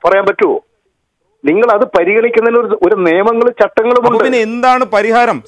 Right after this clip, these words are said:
Speaker 2: സർക്കാർ
Speaker 1: ആ
Speaker 2: വീണ്ടും
Speaker 1: പരിഹാരം
Speaker 2: പരാതി
Speaker 1: തന്നെയാണ്
Speaker 2: പോയി
Speaker 1: ഇപ്പൊ
Speaker 2: ഗ്രാമസഭയിൽ ഉന്നയിക്കൂ എന്ന് പറയുന്ന, പറയാൻ
Speaker 1: നിങ്ങൾ
Speaker 2: സർക്കാർ പ്രത്യേകിച്ച് ഒരു വലിയ പരിപാടി നടത്തേണ്ട
Speaker 1: നി-,
Speaker 2: ആവശ്യമുണ്ടോ?
Speaker 1: നി-, നിങ്ങൾ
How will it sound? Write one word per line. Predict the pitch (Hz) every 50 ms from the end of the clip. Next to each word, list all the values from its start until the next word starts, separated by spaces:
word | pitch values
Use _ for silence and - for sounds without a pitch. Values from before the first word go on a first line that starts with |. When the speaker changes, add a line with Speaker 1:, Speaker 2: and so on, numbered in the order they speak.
| - -
Speaker 2:
സർക്കാർ | 156 156 165 - - 127 - - 226 240
Speaker 1:
ആ | 240 233 240 - 131 151 208
Speaker 2:
വീണ്ടും | 240 160 185 190 190 226 247
Speaker 1:
പരിഹാരം | 214 208 -
Speaker 2:
പരാതി | 190 208 214 -
Speaker 1:
തന്നെയാണ് | - 185 196 220
Speaker 2:
പോയി | 226 226
Speaker 1:
ഇപ്പൊ | 202 190
Speaker 2:
ഗ്രാമസഭയിൽ | 185 185 196 202 220 - 226 214 226 226 220 208
ഉന്നയിക്കൂ | 202 214 220 214 175 226
എന്ന് | 233 226 226 220 226 220
പറയുന്ന, | 214 220 226 220 220 226 226 226 - 202
പറയാൻ | 196 202 214 220
Speaker 1:
നിങ്ങൾ | 165 190 214
Speaker 2:
സർക്കാർ | 180 - 214 214 214 220 208
പ്രത്യേകിച്ച് | 214 196 220 220 233 220 - 233
ഒരു | 220 214 208
വലിയ | 202 202 226
പരിപാടി | 214 208 196 202 202 214 220 220 220
നടത്തേണ്ട | 214 214 - 220 - 214
Speaker 1:
നി-, | 202
Speaker 2:
ആവശ്യമുണ്ടോ? | 208 226 208 233 202 - 185 208 147
Speaker 1:
നി-, | - - 156
നിങ്ങൾ | 160 175 185 202 196